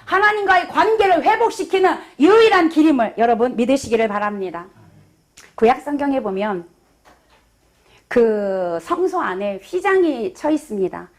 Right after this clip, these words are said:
그래서 성소와 지성과 나눠져 있어서 하나님 앞으로 아무나 나아갈 수가 없었습니다.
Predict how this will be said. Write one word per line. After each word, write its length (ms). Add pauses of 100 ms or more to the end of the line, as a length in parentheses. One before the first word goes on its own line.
(160)
그래서 280
성소와 500
지성과 420
나눠져 400
있어서 560 (380)
하나님 560
앞으로 880 (800)
아무나 680
나아갈 400
수가 680
없었습니다. 800